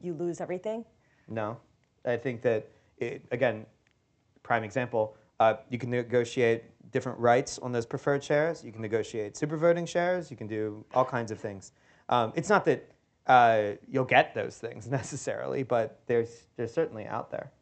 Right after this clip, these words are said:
Speaker 1: And, but the market frowns upon that. Investors often, I mean, we at Bloomberg always write, "Oh, well, you know, Mark Zuckerberg controls all the voting shares." So that, that's seen as a knock against the company.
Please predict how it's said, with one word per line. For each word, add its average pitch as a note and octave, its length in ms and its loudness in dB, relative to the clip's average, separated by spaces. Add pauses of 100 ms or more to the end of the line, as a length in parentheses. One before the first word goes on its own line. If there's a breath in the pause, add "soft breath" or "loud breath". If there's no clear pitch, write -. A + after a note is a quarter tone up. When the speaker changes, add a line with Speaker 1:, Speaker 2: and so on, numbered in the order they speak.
Speaker 1:
And, B3 180 -6
but B3+ 140 2
the C#4 60 4
market C#4+ 340 -2
frowns B3 260 -2
upon D3+ 300 -8
that. G2+ 360 -8
Investors G#3+ 720 -6 (1300)
often, G#3 300 -2
I G#3+ 60 0
mean, F#3+ 240 -4 (180)
we G3 200 -2
at F3+ 120 2
Bloomberg G#3 260 0
always F3+ 320 2
write, G3 220 2
"Oh, G3+ 140 2
well, D#3 180 -4
you E3 60 -8
know, D#3+ 100 -4
Mark E3+ 200 -2
Zuckerberg F#3 360 -4
controls E3+ 380 -6
all F3 100 -2
the E3 60 -6
voting F3+ 280 -2
shares." C3 300 -10
So F3+ 120 -6
that, F3 180 0
that's G#3 280 0
seen A#3+ 200 -6
as F#3+ 100 -2
a D#3+ 60 -6
knock E3+ 320 -6
against D#3 260 -10
the - 80 -20
company. - 460 -14